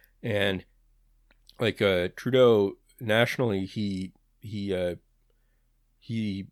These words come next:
basically took the side of, uh, you know, building a giant pipeline down to the United States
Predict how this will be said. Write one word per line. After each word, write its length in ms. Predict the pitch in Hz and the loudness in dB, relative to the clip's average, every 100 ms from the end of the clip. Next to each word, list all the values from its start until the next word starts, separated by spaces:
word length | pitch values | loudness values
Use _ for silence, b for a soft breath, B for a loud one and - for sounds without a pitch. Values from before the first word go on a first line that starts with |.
| _ - | _ -2
basically 640 | 117 117 117 107 95 92 - | 0 0 -2 -6 -6 -6 -8
took 280 | - 104 _ | -8 -8 _
the 80 | 95 | -12
side 480 | - 107 92 95 92 | -2 2 4 2 -4
of, 580 | - 85 85 82 80 - _ _ | -6 -6 -4 -6 -10 -20 _ _
uh, 240 | 85 82 80 _ _ _ | -6 -6 -8 _ _ _
you 80 | 92 | -10
know, 100 | 85 | -8
building 400 | - 98 92 87 | -4 -2 -4 -8
a 60 | |
giant 340 | 82 90 87 - | -8 -8 -8 -8
pipeline 460 | 98 92 98 87 | -8 -6 -6 -6
down 180 | 87 82 | -6 -10
to 60 | 76 | -10
the 60 | |
United 220 | 87 82 - | -12 -12 -10
States 400 | 95 87 - | -8 -8 -10